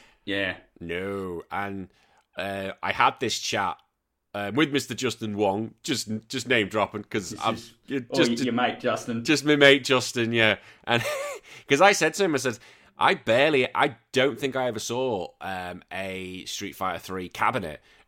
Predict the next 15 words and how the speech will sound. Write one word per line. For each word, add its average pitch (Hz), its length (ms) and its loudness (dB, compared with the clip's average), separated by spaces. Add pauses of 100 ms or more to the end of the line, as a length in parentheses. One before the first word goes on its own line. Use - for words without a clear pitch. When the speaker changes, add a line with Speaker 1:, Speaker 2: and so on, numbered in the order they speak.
Speaker 2:
until 101 360 -2
I 98 140 0
actually 98 240 -4
went 95 100 -6
back 98 200 0
to 92 140 -6
England 95 440 -2 (120)
and 90 180 -8
played, 95 460 -8 (120)
um, 90 520 -8
on 90 140 -8
the 87 80 -10
cabinet 87 360 -8
with 80 120 -12
Rob." 107 280 0